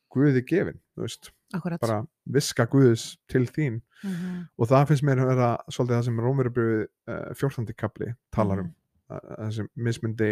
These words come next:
Speaker 1: einstaklingar með mismundi skoðanir á ýmsum
Speaker 2: Já.
Speaker 1: málefnum.
Speaker 2: Akkurat.
Speaker 1: Þegar kemur að mat og helgidögum og annað eins.
Speaker 2: Mhm.
Speaker 1: En við verðum að virða hvort annað
Speaker 2: Já.
Speaker 1: og hjálpa hvort öðru að standa á okkar persónulegu skoðun.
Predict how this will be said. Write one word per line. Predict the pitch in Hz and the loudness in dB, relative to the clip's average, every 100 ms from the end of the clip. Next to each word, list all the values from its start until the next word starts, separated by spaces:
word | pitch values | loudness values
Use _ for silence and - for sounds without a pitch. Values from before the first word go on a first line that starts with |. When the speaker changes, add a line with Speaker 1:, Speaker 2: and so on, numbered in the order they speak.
| 113 | 2
Speaker 1:
einstaklingar | 120 117 113 110 | 0 -2 -2 -2
með | 110 | -2
mismundi | 110 120 110 113 | 0 -2 -2 -8
skoðanir | - 135 127 113 104 | -2 2 2 0 -2
á | 104 | 2
ýmsum | 135 185 107 | 4 4 2
Speaker 2:
Já. | |
Speaker 1:
málefnum. | 104 98 101 135 - _ | 0 -4 -4 -8 -8 _
Speaker 2:
Akkurat. | 196 175 185 - _ | -12 -8 -10 -12 _
Speaker 1:
Þegar | 113 107 | 2 4
kemur | 113 | 2
að | 107 104 | 0 2
mat | 107 113 110 110 | 2 4 2 0
og | 98 | 0
helgidögum | 117 - 110 107 107 101 101 | -2 -2 -4 -2 -2 -4 -4
og | 101 | -4
annað | 101 98 | -4 -6
eins. | 104 - - | -8 -12 -8
Speaker 2:
Mhm. | 196 180 175 170 170 | -4 -4 -4 -4 0
Speaker 1:
En | 113 | 4
við | |
verðum | 117 135 127 | 6 6 6
að | 113 - - | 4 2 -6
virða | 104 117 165 147 | 2 4 6 4
hvort | - - | 0 -6
annað | 87 104 - _ _ _ | -6 -6 -8 _ _ _
Speaker 2:
Já. | 180 170 | -8 2
Speaker 1:
og | 139 | 2
hjálpa | 135 208 - | 6 4 4
hvort | 165 - | 2 4
öðru | 143 131 123 120 - | 6 8 6 2 0
að | 117 107 _ _ | -2 -2 _ _
standa | - 147 208 - 101 107 | -2 0 0 0 0 2
á | 135 | 2
okkar | 135 - 117 | 2 0 -4
persónulegu | 123 - 110 95 | -4 -2 -4 -4
skoðun. | - - | -8 -12